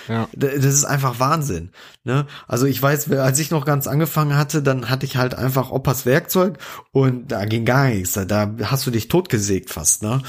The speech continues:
Speaker 2: Und, und wenn du dann auf einmal eine Säge hast, die einfach scharf ist, ich finde, das macht viel mehr Spaß und, und, und, und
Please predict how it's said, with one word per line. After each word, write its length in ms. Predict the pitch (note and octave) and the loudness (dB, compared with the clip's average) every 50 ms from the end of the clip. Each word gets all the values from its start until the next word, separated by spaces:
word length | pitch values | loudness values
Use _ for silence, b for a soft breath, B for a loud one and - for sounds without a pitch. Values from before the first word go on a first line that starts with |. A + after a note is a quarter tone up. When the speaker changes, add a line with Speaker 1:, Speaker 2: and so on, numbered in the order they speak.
| B B B B B B - | B B B B B B -4
Speaker 2:
Und, 640 | - A#2 A#2 A2 A2 A2+ A2 A#2 C3 C3 B2+ - - _ - | -2 0 0 0 0 -2 -2 -4 -6 -8 -10 -10 -16 _ -4
und 240 | C#3 C#3+ C3 A#2+ A#2+ | 0 0 0 2 2
wenn 100 | C3+ C3+ | 2 2
du 80 | C3+ | 4
dann 160 | B2+ C3 C3 C#3 | 4 2 2 2
auf 160 | C#3 C#3 C3+ | 2 2 2
einmal 180 | D3 D3 C#3+ | 4 4 4
eine 160 | C#3 B2 A#2+ A#2 | 4 4 2 2
Säge 400 | A#2 B2+ C3 C#3+ C#3+ D#3 D3 C#3+ | 4 4 4 4 4 2 0 2
hast, 380 | D3 D3 - - C#3 B2 A#2+ | 0 0 0 -2 -2 0 0
die 80 | C3+ A#2 | 0 0
einfach 320 | G#2+ C3+ C3 - B2+ A3+ | 2 0 0 0 0 0
scharf 380 | - - E3 D3+ F3+ A3 A3 - | 0 0 2 4 2 2 2 0
ist, 360 | A#2 G#2+ B2 D#3 D#3+ - - B B B B B B B B | -2 -2 -2 -2 -4 -8 -10 B B B B B B B B
ich 240 | - - G2 - | -14 -12 -8 -6
finde, 200 | - - A2+ A2+ | -4 -2 -2 0
das 160 | A#2 - - - | -2 -4 -4 -6
macht 260 | A#2 A#2 A2+ - - | -6 -6 -6 -6 -6
viel 240 | - - D#3 D#3+ D#3+ | -4 0 0 0 2
mehr 260 | D#3 D3+ C#3+ C3+ B2+ | 2 2 2 2 2
Spaß 560 | C3 - - - C3 B2+ C#3+ F#3 G#3 - - | 0 -2 0 0 0 2 2 2 2 0 0
und, 240 | B2+ A#2 A2+ A2+ A#2 | -2 -2 -4 -6 -6
und, 220 | A2+ A2+ A#2 A2+ | -8 -8 -8 -6
und, 200 | A2+ A2+ A2+ A2+ | -6 -6 -6 -6
und 260 | A2+ A2+ A2+ A2 A2 | -6 -6 -6 -8 -10